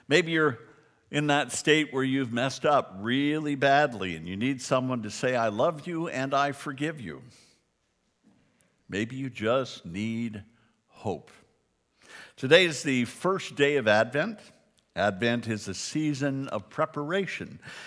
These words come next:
It's a preparation for the coming of Jesus Christ. And we celebrate Advent every year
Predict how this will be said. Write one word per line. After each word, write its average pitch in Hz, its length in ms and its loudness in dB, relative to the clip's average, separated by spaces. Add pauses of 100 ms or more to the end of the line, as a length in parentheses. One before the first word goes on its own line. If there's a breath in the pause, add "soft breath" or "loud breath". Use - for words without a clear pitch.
(140 loud breath)
It's 147 220 -2
a 139 120 2
preparation 180 680 -2
for 156 120 -8
the 135 120 -4
coming 156 400 -2
of 135 120 -4
Jesus 143 420 -6
Christ. - 580 -4 (640 loud breath)
And 131 180 0
we 156 140 2
celebrate 220 680 0
Advent 131 560 2
every 196 400 0
year 113 640 -4